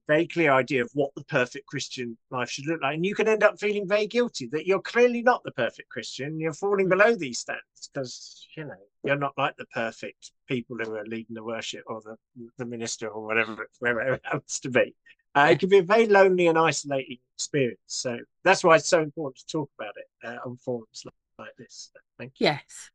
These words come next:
Speaker 2: yeah, yeah. One of my comments would be on your summary is that actually not for everybody does it all fall apart at once in one go. So I think it's, sometimes it's more gradual, and it feels more gradual if you've got people around you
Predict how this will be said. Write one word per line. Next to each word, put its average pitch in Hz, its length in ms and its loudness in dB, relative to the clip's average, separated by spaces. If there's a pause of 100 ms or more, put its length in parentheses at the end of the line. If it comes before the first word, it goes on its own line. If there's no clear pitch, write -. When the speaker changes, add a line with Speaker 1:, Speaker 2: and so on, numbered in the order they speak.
Speaker 2:
yeah, 147 280 -2 (180)
yeah. 160 260 0 (160)
One 233 260 4
of 240 80 6
my 202 120 6
comments 180 500 0
would 180 200 -6
be 160 360 0
on 170 160 0
your 151 480 -2
summary 147 520 4
is 175 120 -4
that - 120 -2
actually 208 440 0 (260)
not 226 320 6
for 226 160 2
everybody 180 460 2
does 170 160 -2
it 170 80 -2
all 196 300 6
fall 160 260 -2
apart 147 480 0
at 165 160 0
once 160 400 0
in 147 120 -2
one 151 200 -2
go. 143 220 0 (260)
So 196 240 4
I 214 100 8
think 214 320 0
it's, - 160 -8
sometimes 180 520 0
it's 175 180 -10
more 165 320 4
gradual, 170 720 -2 (180)
and 185 180 4
it - 200 -4
feels 233 460 4
more 165 180 4
gradual 165 440 -2
if 185 180 -2
you've 214 100 0
got - 200 -4
people 185 280 -2
around 170 400 2
you 131 220 -4